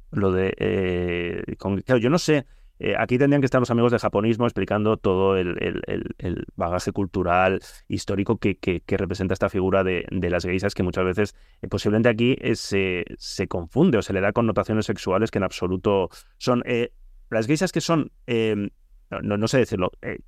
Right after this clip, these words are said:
las veces que yo he tenido, eh, porque es muy habitual cuando te llevan a una cena, eh, en plan de lujo, tradicional de lujo, un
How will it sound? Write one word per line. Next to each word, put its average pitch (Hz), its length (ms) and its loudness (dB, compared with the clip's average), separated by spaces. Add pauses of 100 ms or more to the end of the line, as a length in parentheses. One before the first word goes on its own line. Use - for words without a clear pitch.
las 123 180 0
veces 165 220 0
que 147 160 2
yo 156 140 4
he 135 40 0
tenido, 143 360 4 (320)
eh, 117 320 2
porque 113 140 0
es 120 40 0
muy 151 140 6
habitual 139 340 6
cuando 113 220 6
te 107 100 2
llevan 117 220 4
a - 20 4
una 117 160 4
cena, 110 460 2
eh, 92 380 -2 (180)
en 104 100 -2
plan 95 260 -2 (680)
de 123 140 2
lujo, 160 260 6
tradicional 110 480 2
de 101 100 0
lujo, 131 440 4
un 107 400 0